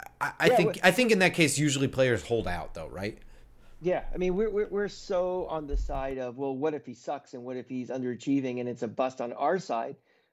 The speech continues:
Speaker 2: What if he outplays this contract?" Because again, the, the cap
Speaker 1: It's
Speaker 2: is
Speaker 1: certainly
Speaker 2: going
Speaker 1: possible, man. I mean,
Speaker 2: Yeah.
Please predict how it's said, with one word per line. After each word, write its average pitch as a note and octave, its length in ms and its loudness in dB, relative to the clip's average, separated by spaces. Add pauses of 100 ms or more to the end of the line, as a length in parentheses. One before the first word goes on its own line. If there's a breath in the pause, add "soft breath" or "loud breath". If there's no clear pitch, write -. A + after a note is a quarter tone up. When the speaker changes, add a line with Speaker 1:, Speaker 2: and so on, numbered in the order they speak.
(200)
Speaker 2:
What D#3+ 240 -4
if F#3 100 -4
he F#3 300 -6
outplays E3+ 800 -2
this C#3 180 -8
contract?" D3+ 500 -10
Because C3+ 240 -8
again, D#3+ 360 -4
the, C#3+ 220 -2
the E3 120 0
cap - 240 0
Speaker 1:
It's - 140 4
Speaker 2:
is F3 40 4
Speaker 1:
certainly G3+ 360 4
Speaker 2:
going - 80 -6
Speaker 1:
possible, E3 480 -2
man. E3+ 500 -2
I D3 40 -2
mean, F3 200 4
Speaker 2:
Yeah. F4+ 300 2